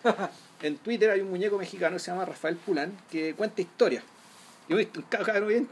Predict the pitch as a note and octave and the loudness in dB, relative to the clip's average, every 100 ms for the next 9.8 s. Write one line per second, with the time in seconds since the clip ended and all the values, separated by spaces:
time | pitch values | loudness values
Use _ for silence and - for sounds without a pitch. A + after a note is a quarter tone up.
0 | F3 - A#3 A3 - A3+ B3+ G3+ A#3 G3+ | -8 -8 0 0 2 0 4 4 4 0
1 | - A#3 D3 F3+ E3 D3 D3+ D3+ C#3+ G#3 | -2 0 2 0 -2 -2 -2 -4 -6 -6
2 | G#3 F#3 A3+ A#3+ G3+ - F#4 C#3+ - F#3 | -6 -4 -2 -2 -2 2 2 2 0 -2
3 | A3 G3+ F3+ F#3+ G3 F3+ F3 A3+ A#3 - | -2 -6 -8 -8 -8 -8 -8 -6 -6 -4
4 | A#3 A3+ A3+ F#3+ - F#3+ A3+ A3 D3 - | -6 -4 -6 -6 -8 -8 -2 -2 -2 -6
5 | - - - - - B3+ B3 A#3+ G#3+ - | -18 -20 -20 -6 0 2 4 2 0 0
6 | B3 A3 E3+ C#3+ F#3+ G3 - G#3 C#4 A3 | 2 4 2 0 0 -4 -2 0 2 2
7 | C#3 C3 D3+ D#3+ D#3 D3 D3 C#3+ - C#3 | 2 -4 -6 -6 -4 -4 -6 -10 -10 -8
8 | C#3 C#3 F#3 G#3+ G#3 F3+ F3 F#3+ E3+ D#3 | -6 -6 -6 -4 -4 0 0 0 -4 -8
9 | E3+ D3+ D3 D4+ C3+ C3 D3+ D#3 | -8 -8 -4 -2 -2 -4 -6 -6